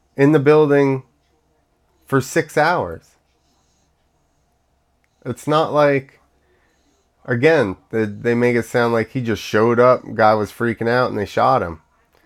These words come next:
Which we've seen some footage like that. Uh, you know, where they're, it's kinda quick.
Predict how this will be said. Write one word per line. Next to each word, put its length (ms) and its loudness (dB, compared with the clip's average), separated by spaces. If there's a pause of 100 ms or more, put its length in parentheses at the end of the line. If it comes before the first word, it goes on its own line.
(380)
Which 200 -4
we've 240 -2
seen 340 -2
some 520 -2
footage 420 -4
like 300 -4
that. 320 -8 (800)
Uh, 640 -4 (1000)
you 100 -8
know, 160 -2
where 160 0
they're, 380 -4 (300)
it's 200 -10
kinda 280 -2
quick. 500 -4